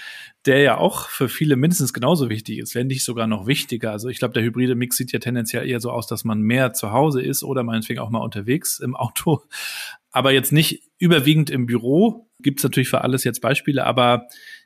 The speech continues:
da wird irgendwie so gefühlt wenig drüber gesprochen. Da improvisiert man sich immer noch so von, von A nach B. In der Pandemie saß man dann auch mal im Kinderzimmer oder in der Küche, so war das bei mir auch. Mittlerweile, ähm, hab ich mich da auch besser eingerichtet.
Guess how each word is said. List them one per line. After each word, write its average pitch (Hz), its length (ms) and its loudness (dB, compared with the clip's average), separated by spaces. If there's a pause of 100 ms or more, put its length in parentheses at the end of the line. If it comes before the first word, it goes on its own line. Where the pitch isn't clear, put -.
(200)
da 147 260 2
wird 202 140 6
irgendwie 165 240 4
so 147 100 6
gefühlt 135 320 2
wenig 156 220 4
drüber 120 200 0
gesprochen. 110 380 -4
Da 120 80 -4
improvisiert 139 640 2
man 135 140 2
sich 131 180 0
immer 135 180 -2
noch 131 140 -2
so 131 540 0 (580)
von, 135 300 -2
von - 220 -4
A 127 160 2
nach 120 240 2
B. 175 260 6
In 143 100 0
der 139 120 2
Pandemie 135 400 2
saß 135 240 2
man 123 100 0
dann 120 140 -6
auch 117 80 -6
mal 120 100 -2
im 117 80 -4
Kinderzimmer 151 460 0
oder 123 140 -2
in 120 80 -4
der 113 100 -4
Küche, 180 280 0
so 120 160 -2
war 113 80 0
das 113 140 -6
bei 113 120 -4
mir 139 260 -2
auch. 139 280 0 (460)
Mittlerweile, 120 720 0
ähm, 113 180 -4
hab 113 120 -10
ich 127 100 -10
mich 123 160 -6
da - 120 -6
auch - 120 -8
besser - 260 -2
eingerichtet. 127 680 -4